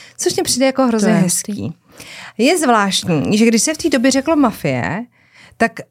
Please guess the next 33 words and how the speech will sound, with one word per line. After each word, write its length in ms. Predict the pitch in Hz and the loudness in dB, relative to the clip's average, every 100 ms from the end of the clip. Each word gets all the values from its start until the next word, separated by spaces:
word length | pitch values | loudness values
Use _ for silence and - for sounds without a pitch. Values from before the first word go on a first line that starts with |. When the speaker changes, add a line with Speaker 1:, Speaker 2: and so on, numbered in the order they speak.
| _ _ - | _ _ -4
Speaker 1:
možná 320 | 233 254 339 | 0 2 2
nějaká 460 | 285 240 240 269 262 | 2 0 0 0 0
v 40 | |
průběhu 380 | - 233 240 233 | 0 2 2 2
toho 640 | 233 233 233 226 226 226 226 _ _ | 0 2 2 2 0 -2 -6 _ _
Giova 380 | - 180 220 226 | -6 0 2 2
dospívání 600 | 202 - 214 220 214 226 | 0 -4 0 2 2 0
jako 180 | 220 233 | 0 0
byla 640 | 196 196 160 143 190 247 - _ - | 2 2 2 2 2 -2 -10 _ -18
v 120 | - | -6
té 80 | 202 | -4
Itálii, 800 | 180 185 185 170 165 160 180 - | -2 2 2 4 2 2 0 0
ale 200 | 247 311 | 0 2
nebyla 260 | 330 320 | 2 2
moc 180 | 311 294 | 2 0
aktivní. 600 | - - - 233 147 98 - _ - - - - | -2 -2 2 2 2 -2 -8 _ -18 -14 -14 -6
Nicméně 420 | 202 208 320 370 349 | -2 0 0 0 -2
spousta 460 | - 226 202 - | 0 0 2 2
lidí 300 | 311 214 220 | 0 0 0
z 60 | 214 | 2
jeho 200 | 214 269 | 2 2
okolí 360 | 220 - 208 214 | 0 0 0 2
se 140 | 240 | 0
pak 200 | - 220 | 0 0
jako 220 | 226 247 | 2 2
krystalizovala. 840 | 247 247 - 226 190 180 156 82 170 | 2 0 0 0 2 2 2 0 -2
Třeba 240 | - 196 | 0 0
Tommaso 360 | 196 202 226 294 | 0 -2 -2 -4
Spadaro 420 | - 208 196 208 | -2 0 2 2
byl 160 | 247 | 2
kluk, 260 | 277 214 180 | 2 0 -2
se 100 | - | -6
kterým, 360 | - 226 240 | -2 0 2